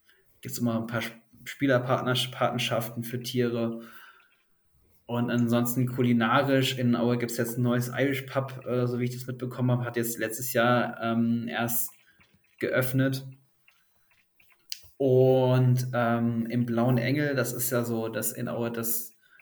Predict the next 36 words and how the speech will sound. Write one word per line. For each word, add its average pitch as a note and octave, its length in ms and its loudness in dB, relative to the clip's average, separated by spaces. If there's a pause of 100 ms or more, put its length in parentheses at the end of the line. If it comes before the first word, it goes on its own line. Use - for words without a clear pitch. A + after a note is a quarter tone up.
(160)
Top-Hotel, C#3+ 680 2
da A#2 100 0
gibt's, - 460 -4
äh, A2+ 60 -4
eine A#2 420 0
eigene, A#2 760 2 (460)
äh, A2 180 0
Brauerei A#2 680 2
im, A2+ 460 -4
äh, G#2+ 460 -8 (160)
im A#2 160 0
Hotel A#2 380 0
drin A#2 400 -2
und G#2+ 160 -8
die A2 160 -6
haben, A2+ 400 -2
äh, G#2+ 400 -6 (680)
heimgebrautes A2 1080 -2 (100)
Bier. B2+ 480 -2 (760)
Äh, A2 360 -2
da G#2 160 -4
wär G#2+ 100 2
ich G#2 120 -4
mir B2 60 2
jetzt A2+ 120 -4
aber A#2 160 0
nicht A#2 160 2
so A#2 80 -6
sicher A#2 260 -4
mit A2+ 180 -6
den A2+ 120 -4
Öffnungszeiten, A#2+ 720 -4
ob - 160 -8
die F2+ 160 -10
überhaupt, G#2+ 540 -6
äh, G#2+ 280 -8